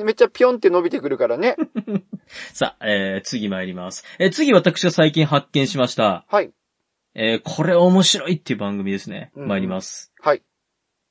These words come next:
Speaker 2: えー、かつ、あの、今まで皆さんにご紹介したことない番組でございます。
Speaker 1: はい。
Speaker 2: えー、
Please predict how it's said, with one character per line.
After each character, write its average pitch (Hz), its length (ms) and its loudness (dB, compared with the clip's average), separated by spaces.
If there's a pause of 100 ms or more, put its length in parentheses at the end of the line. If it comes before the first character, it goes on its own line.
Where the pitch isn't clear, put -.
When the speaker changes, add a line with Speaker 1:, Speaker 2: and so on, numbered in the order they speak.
Speaker 2:
え 139 180 -2
ー、 - 20 -4
か 202 160 4
つ、 226 340 0
あ 113 80 -2
の、 113 80 -4
今 113 160 -2
ま 120 80 2
で 110 80 0
皆 117 200 0
さ 113 100 -2
ん - 20 0
に 104 80 -2
ご 110 120 -2
紹 160 280 4
介 175 180 6
し 156 40 0
た 190 100 4
こ 160 80 2
と 135 60 -2
な 117 80 4
い 104 40 4
番 98 160 0
組 98 120 0
で 95 80 -4
ご 95 80 -4
ざ 95 100 -4
い 90 60 -6
ま 92 100 -8
す。 - 220 -16
Speaker 1:
は 180 140 2
い。 - 100 -12 (880)
Speaker 2:
え 98 720 0
ー、 - 200 -20